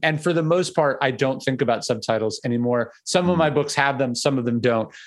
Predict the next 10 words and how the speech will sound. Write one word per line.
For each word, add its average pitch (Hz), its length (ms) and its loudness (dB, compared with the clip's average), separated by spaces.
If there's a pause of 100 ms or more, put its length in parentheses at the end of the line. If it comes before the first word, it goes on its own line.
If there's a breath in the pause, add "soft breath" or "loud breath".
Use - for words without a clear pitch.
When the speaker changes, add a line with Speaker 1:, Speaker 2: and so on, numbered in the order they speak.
(160 loud breath)
Speaker 1:
But 143 520 0 (220)
my 135 680 2 (280)
view 151 600 2
is 135 200 0
that 131 200 0
the 135 80 0
title 147 600 0
has 131 340 -4
to 127 140 -4
sell 110 640 0